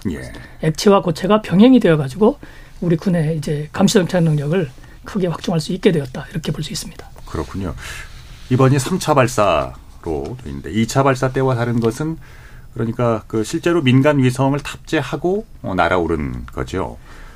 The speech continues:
Speaker 2: 어, 일 차 발사 때는 그 이 단만 실험을 했고요.
Speaker 1: 이 단만.
Speaker 2: 이 차 발사 때는 그 이, 삼, 사 단을 실험을 했고요.
Speaker 1: 예.
Speaker 2: 일 단을 실험은 안 했거든요.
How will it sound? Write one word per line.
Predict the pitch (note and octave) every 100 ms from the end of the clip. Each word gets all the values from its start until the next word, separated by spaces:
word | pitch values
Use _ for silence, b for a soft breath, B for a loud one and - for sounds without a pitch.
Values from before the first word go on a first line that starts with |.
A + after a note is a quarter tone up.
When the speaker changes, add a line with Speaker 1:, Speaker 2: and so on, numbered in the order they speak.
| b
Speaker 2:
어, | B3+ A#3 A#3+ A#3+ B3 -
일 | A3 C4+
차 | - E4 D4+
발사 | A#3 - G3+ F3+ -
때는 | A#3 G#3+ G#3 G3+ B3+ C#4 B3+ G#3+ G#3 -
그 | G3+ F3+
이 | F3 G#3+
단만 | B3+ A3 F#3 E3 D#3
실험을 | - F3 D#3
했고요. | D#3 - A3+ -
Speaker 1:
이 | F2+
단만. | - C#2 B1+ - D3 F#3+
Speaker 2:
이 | F#3+
차 | G#3 A#3
발사 | G#3+ A3 F#3+
때는 | - F#3 G#3 A#3 G#3 -
그 | F3+ D#3+
이, | G3+
삼, | F3 G#3+ F3+
사 | F3+ F3+
단을 | F3+ F3+
실험을 | G#3 F#3 E3
했고요. | G3 D#3+ B2+ - E2+
Speaker 1:
예. | C#2 -
Speaker 2:
일 | G#3+ B3
단을 | A#3+ A3
실험은 | A#3+ G#3
안 | D#3
했거든요. | C#3+ D#3 D3+ G#3